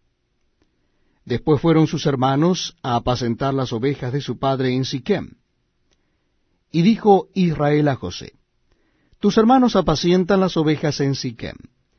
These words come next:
Ven y te enviaré a ellos".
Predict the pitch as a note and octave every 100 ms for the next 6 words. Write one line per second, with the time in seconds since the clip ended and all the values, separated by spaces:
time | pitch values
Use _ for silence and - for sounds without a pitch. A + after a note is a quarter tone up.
0 | _ _ _ G#2+ C3 F3 B3 - _ _
1 | - A3 A3 G#3+ F#3+ F3 E3+ D3+ E3 F3+
2 | G#3 C#3 A#2+ D#3 G3+ - -